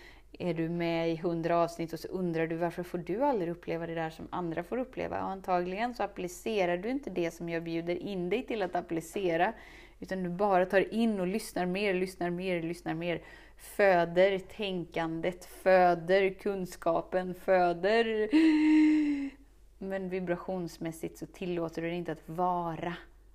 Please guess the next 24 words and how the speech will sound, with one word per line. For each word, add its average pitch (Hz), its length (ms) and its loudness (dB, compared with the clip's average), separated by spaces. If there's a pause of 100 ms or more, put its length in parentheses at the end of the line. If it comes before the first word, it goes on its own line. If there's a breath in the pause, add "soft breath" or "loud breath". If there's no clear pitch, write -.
(200)
allt 175 340 0
det 175 200 -2
du 160 340 -4 (200)
är. 160 680 -6 (840)
Så - 140 -8
när 254 100 2
du 262 80 0
hamnar 330 340 2
i 330 60 2
stunder 220 420 -2
och 180 60 0
du 180 60 -6
känner 175 260 -6
så 170 80 -2
här: 160 140 -4 (760 loud breath)
"Åh 427 140 -4
nej, 370 320 4
men 359 140 4
den 359 140 2
här 370 100 2
personen 381 580 0
skulle 349 420 4
kunna 349 460 6
räddas 330 560 4